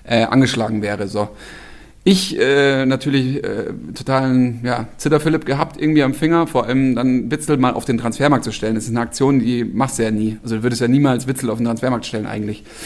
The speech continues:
Naja, aber ihn draufgestellt, Angebot bekommen, Angebot war relativ gut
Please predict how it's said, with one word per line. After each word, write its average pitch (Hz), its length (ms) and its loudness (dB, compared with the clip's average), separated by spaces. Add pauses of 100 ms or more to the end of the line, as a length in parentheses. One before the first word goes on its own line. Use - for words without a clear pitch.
(200)
Naja, 117 380 2
aber 127 160 0
ihn 131 80 4
draufgestellt, 147 580 2
Angebot 147 320 2
bekommen, 143 320 -2
Angebot 135 300 0
war 120 160 -2
relativ 156 440 0
gut 185 280 0